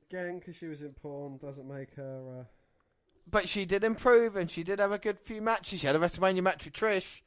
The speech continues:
Speaker 1: Mm.
Speaker 2: Yeah?
Speaker 1: Mm, no.
Speaker 2: Yeah? No. Sorry, Hemi. Tried.
Speaker 1: Serena Deeb?
Speaker 2: Serena? No. What about Maria Kanellis?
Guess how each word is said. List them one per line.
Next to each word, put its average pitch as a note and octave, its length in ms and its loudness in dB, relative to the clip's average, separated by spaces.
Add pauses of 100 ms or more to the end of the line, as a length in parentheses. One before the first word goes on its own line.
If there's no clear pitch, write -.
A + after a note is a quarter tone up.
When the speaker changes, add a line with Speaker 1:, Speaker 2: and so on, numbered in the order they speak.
(140)
Speaker 1:
Mm. D3 440 -16 (460)
Speaker 2:
Yeah? A3+ 560 4
Speaker 1:
Mm, C#3 200 -14 (140)
no. G#3+ 240 -6
Speaker 2:
Yeah? A#3+ 340 4 (440)
No. F#2 160 -14 (760)
Sorry, F3+ 260 6
Hemi. D3 420 -2
Tried. E3+ 380 0 (400)
Speaker 1:
Serena C#3+ 380 -8
Deeb? D#3+ 280 -8 (440)
Speaker 2:
Serena? C#3 560 0
No. F#2 260 -10 (440)
What G3+ 260 4
about G3+ 260 6
Maria F#3+ 380 4
Kanellis? F#3 680 0